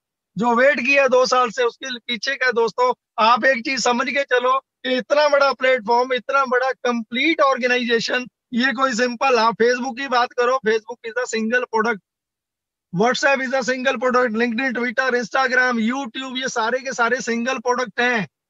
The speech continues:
on passive दोस्तों, सुबह से उठ के रात के बारह एक बजे तक, बारह बजे से लेके सुबह तक, कोई भी system के लिए,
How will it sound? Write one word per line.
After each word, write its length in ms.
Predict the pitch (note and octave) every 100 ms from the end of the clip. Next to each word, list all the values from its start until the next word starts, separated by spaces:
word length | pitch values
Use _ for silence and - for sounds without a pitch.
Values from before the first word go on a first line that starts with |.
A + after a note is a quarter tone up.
| _ -
on 220 | G#3 A#3+
passive 340 | A#3 A3+ A#3+ A3+
दोस्तों, 460 | A#3 G#3 B3+ C4+ - _
सुबह 340 | - A3+ G#3+ B3
से 160 | B3
उठ 180 | A#3+ G3
के 180 | A3 B3 C4+ _ - F#3+
रात 200 | G3 G#3
के 120 | A3+
बारह 380 | G#3 G#3+ A#3 A#3
एक 200 | A#3 A3
बजे 200 | A#3 B3
तक, 220 | A3+ C4+ B3
बारह 300 | G3+ G#3 A#3
बजे 220 | A#3 A#3
से 120 | A#3
लेके 340 | A3+ A3 G#3+ B3
सुबह 380 | - G3 A3+ B3
तक, 220 | C4 C#4 _ _ _ -
कोई 320 | A#3 C4 C#4
भी 240 | C4+ C4
system 480 | G#3 G#3 - B3+ B3
के 140 | B3+
लिए, 380 | B3+ A#3+ C4 C4+